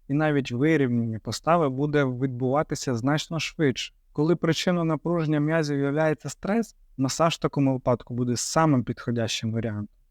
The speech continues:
Я завжди наголошую на тому, що біль в організмі — це не те, що треба уникати, а те, на що треба реагувати. Саме таким чином наше тіло спілкується з нашим мозком через біль,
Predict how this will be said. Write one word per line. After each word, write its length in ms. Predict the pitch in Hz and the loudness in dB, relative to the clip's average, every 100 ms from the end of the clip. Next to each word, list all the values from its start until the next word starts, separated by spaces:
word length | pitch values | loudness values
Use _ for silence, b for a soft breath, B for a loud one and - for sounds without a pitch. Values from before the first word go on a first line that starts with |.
| _ | _
Я 120 | 156 | 0
завжди 400 | 180 208 190 185 | 4 2 2 2
наголошую 600 | 160 123 123 135 135 - | 2 2 0 0 0 0
на 100 | 127 | 0
тому, 300 | 120 170 170 | 2 2 2
що 200 | 135 - | 0 -2
біль 320 | 117 117 165 175 | -2 2 4 4
в 40 | |
організмі — 520 | 143 131 127 120 110 - | 0 0 0 0 -4 -8
це 200 | - 131 | -2 0
не 120 | 120 | 0
те, 220 | - 160 | 0 0
що 160 | - 131 | 0 -2
треба 320 | 131 120 117 | -2 -2 -2
уникати, 460 | 117 113 117 113 - _ | -4 -4 -6 -8 -12 _
а 100 | 117 | -10
те, 220 | - 151 | -2 2
на 120 | 151 | 2
що 220 | 117 - 127 | 0 -2 -4
треба 360 | 127 131 123 | -2 -2 -2
реагувати. 540 | 127 127 127 117 110 - - | -2 -2 -2 -4 -8 -6 0
Саме 240 | 160 170 | 0 0
таким 420 | - - 170 135 | -2 0 2 2
чином 420 | - 160 180 151 | 2 2 2 2
наше 300 | 135 139 - | 0 0 -2
тіло 340 | 120 165 165 139 | -4 0 2 0
спілкується 800 | - 143 135 - 185 151 - 113 | -2 -4 -4 0 2 2 0 -4
з 80 | 120 | -2
нашим 380 | 143 - 143 | 0 -2 -2
мозком 420 | 156 139 - - _ _ _ _ | -2 -2 -4 -12 _ _ _ _
через 360 | 165 170 170 | -2 0 0
біль, 320 | 160 156 147 | -2 0 0